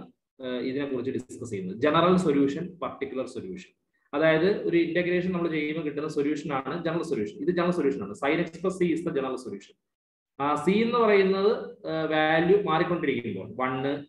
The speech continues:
ടു, ത്രീ അങ്ങനെ മാറിക്കൊണ്ടിരിക്കുമ്പോൾ ആ കിട്ടുന്ന സൊല്യൂഷൻസിനെ പറയുന്ന പേരാണ് പർട്ടിക്കുലർ സൊല്യൂഷൻ. അതൊക്കെ നമ്മൾ പിന്നീട്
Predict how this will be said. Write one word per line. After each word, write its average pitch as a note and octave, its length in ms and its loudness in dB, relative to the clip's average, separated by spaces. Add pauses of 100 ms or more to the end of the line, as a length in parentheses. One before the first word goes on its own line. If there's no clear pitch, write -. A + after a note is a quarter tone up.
(100)
ടു, C#3 100 4 (440)
ത്രീ C3+ 160 0 (240)
അങ്ങനെ D3 260 -6
മാറിക്കൊണ്ടിരിക്കുമ്പോൾ B2+ 720 0 (120)
ആ G#3 120 4
കിട്ടുന്ന D#3 360 -2
സൊല്യൂഷൻസിനെ B2+ 580 -6
പറയുന്ന A2+ 320 -6
പേരാണ് A2 440 -6 (880)
പർട്ടിക്കുലർ B2+ 520 -4
സൊല്യൂഷൻ. F2 340 -12 (920)
അതൊക്കെ C#3+ 240 -4
നമ്മൾ D3 160 -2 (260)
പിന്നീട് C#3+ 260 -4